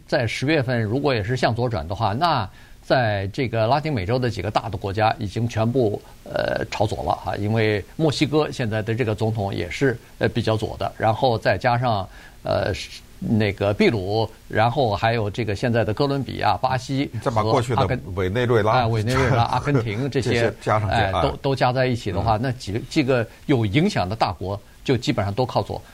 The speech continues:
Speaker 1: 那这样一来的话，对美国的影响力来说是大大的削弱了哈，因为显然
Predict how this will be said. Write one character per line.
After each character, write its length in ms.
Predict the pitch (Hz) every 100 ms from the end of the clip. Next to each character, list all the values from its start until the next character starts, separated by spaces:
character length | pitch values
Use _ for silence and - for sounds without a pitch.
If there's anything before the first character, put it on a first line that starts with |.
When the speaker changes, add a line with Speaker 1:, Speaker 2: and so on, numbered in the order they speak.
| - -
Speaker 1:
那 120 | 196
这 120 | -
样 160 | 247 147
一 60 | 98
来 160 | 85
的 80 | 95
话， 180 | 110 90
对 340 | - 135 98 - - - - - - - -
美 320 | 262 120 104
国 260 | 113 123 - -
的 140 | 120 95
影 160 | 110
响 180 | - 82
力 100 | 104
来 180 | 90 85
说 240 | 101 107 -
是 140 | -
大 220 | - 95
大 120 | 80 71
的 120 | 73
削 160 | -
弱 220 | 104 120 -
了 80 | -
哈， 160 | - - -
因 100 | 107
为 320 | 101 98 92 - -
显 300 | - 113 85
然 200 | 98